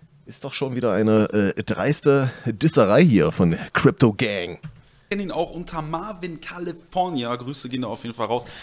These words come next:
Speaker 1: Na, das war schon richtiger. Grüße gehen zurück, mein Bester.
Speaker 2: Hat eine Reaction auf das, ähm, Interview von mir, Kollega, zum Thema Leandro Lopez und Krypto gemacht.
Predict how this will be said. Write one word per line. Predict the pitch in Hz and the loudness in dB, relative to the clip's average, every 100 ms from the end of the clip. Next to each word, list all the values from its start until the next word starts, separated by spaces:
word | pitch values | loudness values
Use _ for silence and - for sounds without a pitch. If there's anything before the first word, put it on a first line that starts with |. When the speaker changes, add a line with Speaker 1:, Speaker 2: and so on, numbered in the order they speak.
| - - | -16 -8
Speaker 1:
Na, | 71 82 | -4 -2
das | - 107 | 2 6
war | 110 | 8
schon | 113 | 8
richtiger. | 101 - 98 85 | 8 6 6 6
Grüße | 92 113 113 | 8 6 8
gehen | 107 | 8
zurück, | 110 101 113 | 8 8 10
mein | 110 | 10
Bester. | 90 - 80 - - - - | 8 6 0 -2 -18 -20 -14
Speaker 2:
Hat | 117 - | -12 -8
eine | 123 127 | -6 -4
Reaction | 113 110 123 127 - 117 | -4 -2 -4 -4 -6 -4
auf | 107 113 - | -4 -4 -2
das, | 110 104 - - | -2 0 -2 -2
ähm, | 101 101 98 98 | -2 -2 -4 -4
Interview | 139 147 127 131 135 | -4 -4 -2 -2 -2
von | - 127 117 | -6 -8 -6
mir, | 123 151 180 | -4 -4 -6
Kollega, | 175 127 131 135 135 135 - - - | -6 -6 -4 2 2 0 -6 -18 -6
zum | - 131 | -4 -2
Thema | 139 123 | -2 -2
Leandro | 113 117 107 | 0 -4 -4
Lopez | 113 135 127 - | -4 -4 -4 -6
und | 110 | -4
Krypto | - - | -6 -4
gemacht. | 110 107 220 - - | -2 2 0 -2 -14